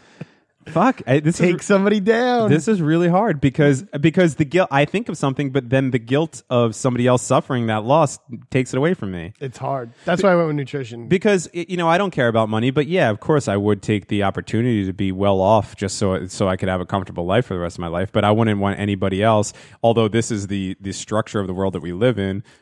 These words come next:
Speaker 1: fucking to have to suffer for me to be wealthy.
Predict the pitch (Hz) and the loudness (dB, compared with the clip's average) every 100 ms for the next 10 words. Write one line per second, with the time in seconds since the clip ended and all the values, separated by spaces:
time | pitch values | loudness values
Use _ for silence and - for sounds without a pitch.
0 | _ 110 98 98 92 92 98 87 - 117 | _ -2 -2 -4 -4 -2 -4 -4 0 0
1 | - 95 - 92 95 90 - 85 87 98 | 0 -6 -6 -6 -4 -4 -8 -10 -6 -2
2 | 117 92 80 85 82 90 | -2 -2 -6 -8 -10 -10